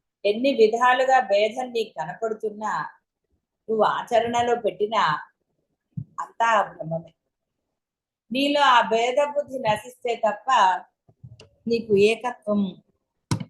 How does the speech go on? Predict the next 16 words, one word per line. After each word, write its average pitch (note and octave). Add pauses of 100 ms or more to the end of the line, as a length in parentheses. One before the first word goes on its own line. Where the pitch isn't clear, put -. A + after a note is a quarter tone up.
(1000)
అంటే G#3+
నిశ్చయ B3
బుద్ధి A#3+
కలగాలి, -
ఏక A#3+
బుద్ధి A3
ఉండాలి F3
నీకు. D#3 (2000)
ఉన్నప్పుడు C#4
మాత్రమే B3 (1500)
ఇది D4
శ్రద్ధాభక్తులు B3 (1000)
ఆ G#3+
యొక్క G#3
బ్రహ్మం G#3
మీద A#3